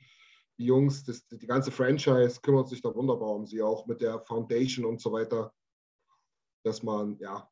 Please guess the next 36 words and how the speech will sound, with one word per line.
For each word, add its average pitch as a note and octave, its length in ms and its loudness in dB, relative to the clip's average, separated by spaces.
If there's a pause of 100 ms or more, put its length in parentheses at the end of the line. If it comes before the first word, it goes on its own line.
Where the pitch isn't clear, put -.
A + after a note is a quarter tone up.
in G2+ 140 -14
diesen, G2+ 340 -10
in G#2+ 140 -18
diesen, G2+ 420 -16 (220)
ja, F#2 200 -20
Mistsituationen A#2 1160 2
irgendwie A#2+ 340 -2
noch A#2 180 -6
das - 140 -14
Beste B2 300 -2
draus A2 300 -4
macht A2+ 280 -6
und G#2 260 -6 (120)
für A2+ 240 4 (120)
diejenigen A2 540 0
dann G#2 160 -2
da G2+ 220 0
ist. - 260 -4 (1000)
Und, G2 260 -4 (180)
ja, C#3+ 340 4
wie D3 60 6
es C#3 100 4
Alex C#3 280 6
sagt, B2+ 360 0 (160)
kannst C3+ 340 2
du C3 80 6
nur B2+ 220 6
lieben. B2 320 -2 (460)
Kann E3 180 2
sein, E3 220 6
dass C#3+ 160 2
es - 80 -14
das C3+ 160 -10
woanders C3 320 0
auch C#3 220 -2
gibt, B2 280 -4